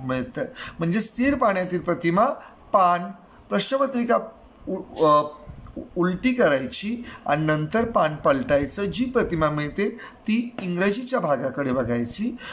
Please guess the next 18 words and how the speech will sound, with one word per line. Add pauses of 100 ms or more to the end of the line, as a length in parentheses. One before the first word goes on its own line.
(120)
आणि
पाण्यातील
प्रतिमे (680)
पाहताना (380)
प्रश्नपत्रिका
पलटी
करायची
आणि
आपल्या
इंग्रजीच्या
भागाकडे (340)
पाहायची, (180)
तर
आपणास
लगेच
उलटं (280)
उत्तर
मिळतं.